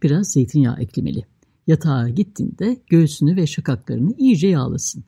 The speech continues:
Bunu sık yaparsa unutkanlığı azalır." E, Almanya'da ısırgan otu evliliğin koruyucu tanrısı Thor'a adanmış. Isırgan tohumunun tutkuları harekete geçirdiği düşünülmüş. Danimarka'da ısırgan otlarının masum kanın döküldüğü yerde büyüdüğüne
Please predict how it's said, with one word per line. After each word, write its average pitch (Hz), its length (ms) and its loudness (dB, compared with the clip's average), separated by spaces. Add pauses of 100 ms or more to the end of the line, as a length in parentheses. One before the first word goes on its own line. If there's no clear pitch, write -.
(120)
Bunu 214 200 0
sık - 300 -4
yaparsa 151 540 -6
unutkanlığı 196 600 -4
azalır." - 500 -10 (1040)
E, 180 100 4
Almanya'da 294 480 0
ısırgan 262 360 0
otu 247 300 0
evliliğin 196 480 4
koruyucu 165 440 2
tanrısı 123 540 -2
Thor'a 196 380 6
adanmış. - 680 -12 (160)
Isırgan 175 560 0 (100)
tohumunun 160 600 4 (200)
tutkuları 156 400 -4
harekete 151 360 2
geçirdiği 127 600 -4
düşünülmüş. - 840 -8 (560)
Danimarka'da 247 600 8 (340)
ısırgan 214 360 2
otlarının 190 600 2
masum 185 500 4
kanın 190 320 4
döküldüğü 156 380 2
yerde 160 520 4
büyüdüğüne 127 480 -2